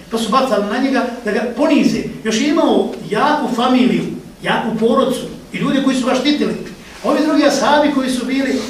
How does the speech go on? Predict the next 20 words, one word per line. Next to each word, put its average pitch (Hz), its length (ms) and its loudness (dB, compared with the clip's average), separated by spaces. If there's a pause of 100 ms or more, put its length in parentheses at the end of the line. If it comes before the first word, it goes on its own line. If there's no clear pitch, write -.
(120)
slabije, 233 480 2 (140)
jel 190 200 -2
tako, 214 220 2
tog 196 340 -2 (100)
zaštitnog 214 360 -2
mehanizma, 262 580 0 (300)
oni 262 140 2
su 226 200 0
plašili. 220 360 0 (380)
I - 20 -14
kaže, 214 260 -2
niko 311 240 0
od 247 140 2
nas 220 200 0
nije 233 200 2
smio 226 220 -2
da 180 180 -2
klanja 240 360 2
kod 185 140 -4
Kjabe, 170 360 -4